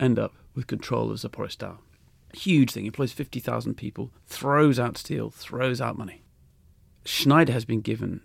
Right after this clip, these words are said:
his start in Ukraine by his father-in-law, Burstin. Burstin kind of recedes from the scene, and Schneider emerges as a serious businessman in the former Soviet Union. He establishes control of Zaporozhye through the privatization.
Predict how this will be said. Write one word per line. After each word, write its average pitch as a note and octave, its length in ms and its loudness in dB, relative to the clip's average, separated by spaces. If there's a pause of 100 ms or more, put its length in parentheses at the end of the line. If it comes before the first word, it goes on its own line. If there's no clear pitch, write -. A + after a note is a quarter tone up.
his G#2 140 -10
start A2+ 380 -2
in - 60 -4
Ukraine G#2+ 340 -4
by - 180 -6
his G#2+ 240 -12
father-in-law, G2+ 600 -4 (120)
Burstin. A#2 480 -2
Burstin B2+ 500 0
kind G2+ 200 -8
of G2+ 100 -8
recedes A#2+ 540 -2
from G#2+ 180 -6
the G2+ 60 -6
scene, A#2 480 -4 (560)
and A2+ 120 -6
Schneider A#2+ 380 0
emerges A2 640 -4
as A#2 140 -6
a A2 40 -6
serious A2 260 0
businessman G#2+ 440 -6
in G2 60 -2
the F#2+ 60 -6
former G2+ 200 -4
Soviet - 380 -10
Union. - 320 -12 (600)
He A#2+ 220 -2
establishes A#2 540 0
control A2 320 -2
of G#2+ 80 -4
Zaporozhye G#2+ 840 -6 (160)
through A2 540 -2
the G2+ 80 -10
privatization. G#2+ 880 -6